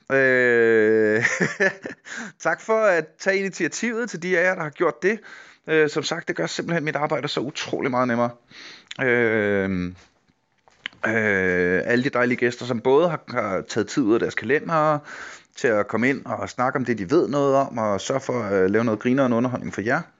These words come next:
der er informativt samtidig. Hey. Øh, men også, der er også rigtig mange af gæsterne, der har været rigtig gode til at sende mig videre i deres netværk til, "Nå, nu har vi, nu har vi snakket om det her, nå, men så kender jeg en anden dude, der kan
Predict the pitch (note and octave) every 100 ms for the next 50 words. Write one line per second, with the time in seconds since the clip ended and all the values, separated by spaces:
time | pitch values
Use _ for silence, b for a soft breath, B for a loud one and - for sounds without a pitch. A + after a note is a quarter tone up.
0 | B B B B - A#2 G2 - A#2+ -
1 | - - B2+ - - - A#2+ F3+ - B
2 | B B B B - B2+ B2+ B2+ A#2 A#2
3 | A2+ G#2+ F#2+ B2 B2+ A#2+ D3 - C#3+ D#3+
4 | F#3+ G3 F#3+ F#3 E3 F3+ G3 F3+ C#3+ B2
5 | A#2 C3 D#3 D#3 D3+ E3 - C#3+ - G2+
6 | - B B B B - - B2 B2+ A2
7 | C#3+ F#3+ F#3 B2+ C#3 C#3+ - D3 C3 G#2
8 | D#3+ A3 G#3 G3 E3 F#3 G3 G3 F#3+ F3
9 | E3+ E3+ F#3 C#3+ A2 C#3+ F#3 F#3 E3 D#3
10 | F3+ E3 C3+ C3 - C#3+ C#3